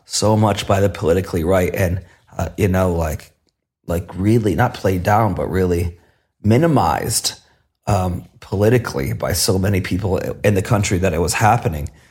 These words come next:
that it, it, during a time where we had a much bigger, not much bigger, but we had another situation happening. It was, you know, the quantifiable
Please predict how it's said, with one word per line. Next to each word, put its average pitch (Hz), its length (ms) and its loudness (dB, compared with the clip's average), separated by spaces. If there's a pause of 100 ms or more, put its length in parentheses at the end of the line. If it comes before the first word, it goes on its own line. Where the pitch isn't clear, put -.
(200)
that 92 140 0
it, 85 360 -2
it, - 380 0
during 120 320 4
a 98 60 2
time 95 640 0
where 95 100 0
we 98 100 0
had 92 260 0
a 92 60 -4
much 98 340 -2
bigger, 90 480 -2 (300)
not - 160 -2
much 98 240 -4
bigger, 82 260 0
but 78 100 -6
we 87 120 -2
had 95 160 2
another 92 260 0
situation 90 760 -2 (400)
happening. 82 540 0
It 73 120 -4
was, 92 320 -2
you 98 140 0
know, 95 240 0 (800)
the 120 120 2
quantifiable 120 1200 2